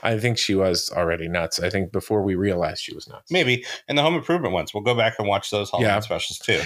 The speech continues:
Speaker 1: Yeah, there was a lot, I mean, a lot of sitcoms in the eighties and nineties had
Speaker 2: Yeah.
Speaker 1: Halloween specials. I mean, you can go back and even, like, Scooby-Doo, there's a
Speaker 2: Yeah.
Speaker 1: couple of, couple of Halloween ones.
Speaker 2: Yeah.
Speaker 1: And so those are all, you know, honorable mentions,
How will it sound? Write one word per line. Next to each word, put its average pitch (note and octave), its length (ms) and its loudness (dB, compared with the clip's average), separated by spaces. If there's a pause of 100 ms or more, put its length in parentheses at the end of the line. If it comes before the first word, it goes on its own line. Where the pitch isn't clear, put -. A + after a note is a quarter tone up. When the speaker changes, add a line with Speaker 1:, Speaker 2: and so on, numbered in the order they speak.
(120)
Speaker 1:
Yeah, F3 300 2
there F3 120 2
was G3 140 2
a G#3+ 160 -2
lot, A3+ 140 2
I G#3+ 40 4
mean, G#3+ 140 2
a G#3 60 4
lot G#3+ 280 4
of F3+ 60 0
sitcoms A2+ 480 2
in G#2+ 80 0
the G#2+ 80 4
eighties G2+ 320 2
and G2 60 -2
nineties G2 320 0
had F#2+ 300 2
Speaker 2:
Yeah. F#2+ 60 -8
Speaker 1:
Halloween G2 460 0
specials. G2+ 560 0
I C3 60 -2
mean, E3 120 4
you A3 100 2
can G#3+ 100 -4
go D#3 100 2
back C3+ 300 0
and C3+ 180 0
even, C3+ 280 2
like, G2+ 180 2
Scooby-Doo, A#2 760 0
there's A#2+ 200 -4
a - 20 0
Speaker 2:
Yeah. D3+ 220 4
Speaker 1:
couple A#2 160 2
of, - 120 -8
couple B2 280 2
of A#2 140 4
Halloween B2 420 2
ones. B2 440 2
Speaker 2:
Yeah. B2 220 4 (340)
Speaker 1:
And A#2+ 300 4
so E3 160 2
those A3+ 240 2
are F3+ 160 2
all, C3+ 480 2
you D3 80 -2
know, G#2+ 220 2
honorable C3+ 320 4
mentions, C#3 720 2